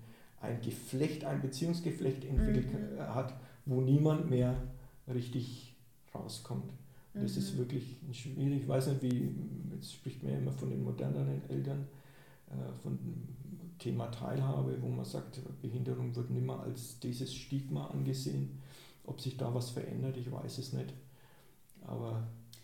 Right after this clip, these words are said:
Speaker 2: Ich glaub, was nach wie vor halt ein großer Punkt ist, dass Eltern, ähm, erstmal große Schwierigkeiten haben, überhaupt rauszufinden, wo krieg ich denn Hilfestellung, ganz
Speaker 1: Ja.
Speaker 2: viel alleine
Speaker 1: Ja.
Speaker 2: probieren und über lange, lange Zeit in dieser Überforderung drin bleiben,
Speaker 1: Mhm.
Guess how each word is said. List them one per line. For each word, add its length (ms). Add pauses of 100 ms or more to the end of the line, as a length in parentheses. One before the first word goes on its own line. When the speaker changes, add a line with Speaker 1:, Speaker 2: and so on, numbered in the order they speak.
(280)
Speaker 2:
Ich 140
glaub, 240
was 200
nach 220
wie 80
vor 200
halt 180
ein 80
großer 380
Punkt 340
ist, 220
dass 220
Eltern, 640 (480)
ähm, 540
erstmal 600
große 300
Schwierigkeiten 720
haben, 180
überhaupt 380
rauszufinden, 720
wo 60
krieg 240
ich 120
denn 140
Hilfestellung, 720
ganz 300
Speaker 1:
Ja. 40
Speaker 2:
viel 160
alleine 500
Speaker 1:
Ja. 80
Speaker 2:
probieren 720 (160)
und 380
über 180
lange, 300
lange 300
Zeit 280
in 100
dieser 240
Überforderung 720
drin 280
bleiben, 360
Speaker 1:
Mhm. 180